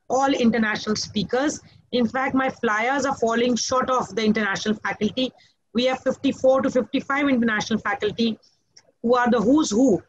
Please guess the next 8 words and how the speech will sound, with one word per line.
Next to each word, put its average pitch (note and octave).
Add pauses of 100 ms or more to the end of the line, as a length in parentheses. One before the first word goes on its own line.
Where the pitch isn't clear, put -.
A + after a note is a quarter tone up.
I G#3+
would A3+
look C4
at C4+
celebrities B3+ (340)
from A#3
all C#4+
the D4